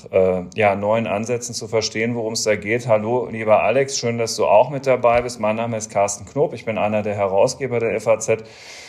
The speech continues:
und habe in München und später in Davos dieselbe Erfahrung gemacht. Das Thema ist im Moment dieses hochkomplexe K-I-Modell Chat G P T. Es stammt aus den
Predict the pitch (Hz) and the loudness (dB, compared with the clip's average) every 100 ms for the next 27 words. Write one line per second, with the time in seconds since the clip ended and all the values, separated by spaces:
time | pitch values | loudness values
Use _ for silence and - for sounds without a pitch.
0 | - - 107 117 113 - - 107 107 127 | -20 -6 0 4 2 0 -4 -2 0 -2
1 | - 123 107 107 113 110 120 110 107 98 | -2 -4 -4 -2 2 2 2 2 0 0
2 | 110 110 104 101 107 107 98 98 101 104 | -4 -4 -6 -4 0 2 2 2 4 4
3 | 113 113 107 104 107 107 - - 104 107 | 4 0 -4 -2 -4 -6 -20 0 6 6
4 | 104 - _ - 101 98 98 98 95 95 | 4 -6 _ -4 -2 2 2 2 0 -8
5 | - 95 95 92 92 95 92 - - _ | -10 -6 -4 -4 -4 -6 -8 -14 -20 _
6 | _ _ - - 92 87 95 92 90 - | _ _ -16 -8 -8 -4 0 0 -2 -6
7 | - 104 101 127 117 107 98 - 104 101 | -6 -8 -4 -4 -2 -2 -2 -2 -6 -6
8 | 104 - - 104 107 95 92 95 92 87 | -10 -20 -4 -2 -2 -4 -6 -6 -6 -4
9 | 87 87 90 - 90 90 - - _ - | -4 -6 -8 -4 -4 -4 -10 -20 _ -12
10 | 95 92 104 - 95 90 - 107 - 113 | -12 -10 -12 -12 -14 -16 -10 -8 -2 2
11 | 110 127 127 110 107 - 104 104 | 4 2 0 0 2 0 -4 -4